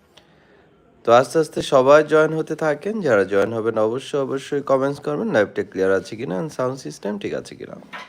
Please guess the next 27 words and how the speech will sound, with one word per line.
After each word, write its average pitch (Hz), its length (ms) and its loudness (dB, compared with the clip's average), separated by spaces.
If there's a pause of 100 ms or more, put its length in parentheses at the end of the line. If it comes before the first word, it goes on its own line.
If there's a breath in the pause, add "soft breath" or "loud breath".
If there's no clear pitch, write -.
(2000 loud breath)
তো 131 60 4
আজকে 143 300 4
পাঁচশো 175 380 2
পঞ্চাশ 170 380 2
টাকা 170 220 2
অনেক 147 380 2
সুন্দর 180 280 -2
একটা 175 160 -6
কালেকশন 170 380 0
নিয়ে 170 140 0
আসছি, 180 480 -4
যেটা 123 480 0 (300)
আপনারা 117 480 0
সবাই 87 580 -2
পছন্দ 123 440 0
করবেন 117 280 2
আশা 117 220 0
করছি। 113 420 -4 (720 loud breath)
খুবই, 175 340 -6
খুবই 170 280 -6
রিজনেবল 143 480 2
প্রাইসে 120 480 4 (160)
অনেক, 135 400 0
অনেক 127 220 2
সুন্দর 110 260 0
একটা 98 200 -2
কালেকশন। 76 460 -6